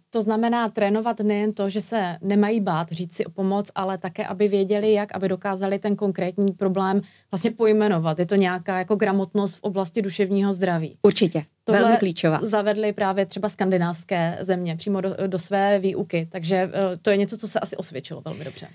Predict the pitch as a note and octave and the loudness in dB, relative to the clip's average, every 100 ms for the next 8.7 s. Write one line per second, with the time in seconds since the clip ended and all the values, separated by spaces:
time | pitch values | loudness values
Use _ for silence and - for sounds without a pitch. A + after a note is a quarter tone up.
0 | _ _ G#3 G#3 B3+ C4+ C#4 F#3+ - A#3 | _ _ 4 4 2 0 0 0 2 4
1 | B3 A3 G#3+ A3 - A3 G3+ G#3+ G3+ G3 | 4 4 4 4 2 2 4 4 6 6
2 | G3 G3+ G3+ F#3+ F#3 G#3 F3 F#3+ F#3 F#3+ | 6 6 6 4 4 2 2 2 2 2
3 | F#3 F3 A3 - F3+ E3+ E3 E3 F#3+ G3 | -2 -2 -4 0 2 4 4 6 4 6
4 | G#3+ F3+ - F3 - G3 F#3 F#3+ - G#3 | 6 6 2 -4 -2 0 0 0 4 6
5 | - F3+ G3+ F3 F3+ E3+ F3 F#3 G3 F#3 | 6 4 4 4 2 0 -2 0 2 0
6 | F#3 G3 F#3 F#3+ G3 G#3+ G#3 F3 F3 F3 | 2 2 4 4 4 2 2 4 4 2
7 | E3+ F3+ F3+ F3 F#3 E3+ E3 G3 F#3+ E3+ | -4 0 2 4 2 0 -2 -2 -2 -2
8 | - F#3+ - G#3 - F3 | -2 0 0 2 4 2